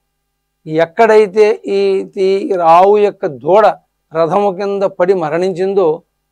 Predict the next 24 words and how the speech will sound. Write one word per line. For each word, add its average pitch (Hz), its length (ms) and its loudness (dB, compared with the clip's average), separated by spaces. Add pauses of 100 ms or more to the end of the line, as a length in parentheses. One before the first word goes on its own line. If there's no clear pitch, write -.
(320)
ఈ 180 140 -2
వీధి 214 480 0
విటంకుడి 185 480 -2
నా 175 440 0
కుమారుణ్ణి 226 680 0
అక్కడికి 254 480 -4
తీసుకెళ్ళి 202 600 0 (380)
రథము 170 400 0
కింద 214 260 -2
పట్టి, 185 600 -2 (240)
అతని 170 240 0
మించి 202 240 -2
రథము 175 360 2
పోనిచ్చి, 208 540 -2 (240)
అతన్ని 165 360 -4 (200)
విగత 175 340 4
జీవుణ్ణి 226 460 2
చేయి, 175 200 2
ప్రాణాలు 180 380 -2
పోగొట్ట 170 400 -6
చేయమని" 156 400 -10
చెప్పి 151 220 -20
చెప్పాడు. - 400 -20
ఎందుకంటే 208 540 -2